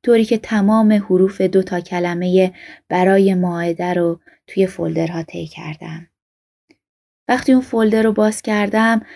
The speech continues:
فایل پی دی اف چند کاغذ بود که اسم هر کدومشون شابلون یک، شابلون دو، شابلون سه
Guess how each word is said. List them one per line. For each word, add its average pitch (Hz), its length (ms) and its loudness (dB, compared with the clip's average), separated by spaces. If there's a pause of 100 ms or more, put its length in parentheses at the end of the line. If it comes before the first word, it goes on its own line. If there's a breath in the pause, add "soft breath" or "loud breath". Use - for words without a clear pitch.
(200 loud breath)
فایل 220 320 2
پی 208 180 -4
دی 196 180 0
اف 208 160 -6
چند 196 360 -4
کاغذ 170 500 -6
بود - 320 -14 (380)
که 202 160 0
اسم 202 220 -2
هر 208 220 0
کدومشون 190 880 -4 (340)
شابلون 170 520 -6
یک، 165 400 -6
شابلون 160 680 -8
دو، 165 200 -8
شابلون 165 580 -8
سه 160 520 -8